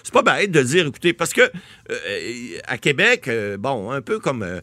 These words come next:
euh, au Parc La Fontaine à Montréal, ici, le, les Plaines d'Abraham, il y a des parcs un peu partout, euh, dans toutes les municipalités du Québec. Bon, je pense que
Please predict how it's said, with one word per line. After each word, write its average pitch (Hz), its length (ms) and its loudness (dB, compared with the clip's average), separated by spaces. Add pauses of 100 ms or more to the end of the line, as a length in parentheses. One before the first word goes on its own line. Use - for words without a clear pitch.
(220)
euh, 87 160 -4
au 95 140 -4
Parc - 200 -4
La 104 100 2
Fontaine 147 420 -4
à 127 60 -2
Montréal, 104 400 0
ici, 127 340 -6
le, 113 200 0
les 101 160 -4
Plaines 135 220 -2
d'Abraham, 110 600 -2 (200)
il 104 60 0
y - 20 4
a 123 40 6
des 110 160 0
parcs 170 360 0
un 104 80 -4
peu 147 120 -2
partout, 156 500 -4
euh, 101 220 0
dans 101 180 -4
toutes - 160 -12
les 147 80 -2
municipalités 117 680 -4
du - 160 -10
Québec. 165 400 0 (340)
Bon, 131 140 0 (120)
je 151 100 2
pense 262 320 0
que 139 220 0